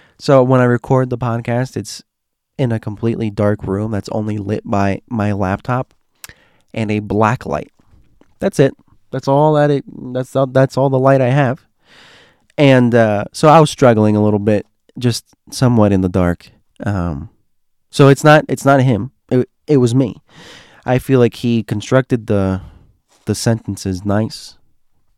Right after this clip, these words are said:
Just, just nice. Not over the top where people, you know, try to do where, you know, I aghast at the idea that the sweat,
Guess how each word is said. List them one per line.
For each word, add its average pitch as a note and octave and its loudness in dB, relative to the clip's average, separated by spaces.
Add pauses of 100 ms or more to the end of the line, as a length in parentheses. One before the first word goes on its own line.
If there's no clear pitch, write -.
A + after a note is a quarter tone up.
(160)
Just, - -4 (100)
just B2+ -2
nice. G2 -4
Not D3+ 2
over D3 0
the G#2+ -6
top G2+ -4 (520)
where A2+ -6
people, A2 -4
you A2 -6
know, F#2+ -6
try G2 -4
to G2 -4
do G2 -4
where, F#2+ -8
you G#2 -10
know, E2 -10 (1200)
I A2+ -2
aghast A2+ -6
at G#2 -12
the G2+ -10
idea G2 -6
that - -10
the - -14
sweat, - -12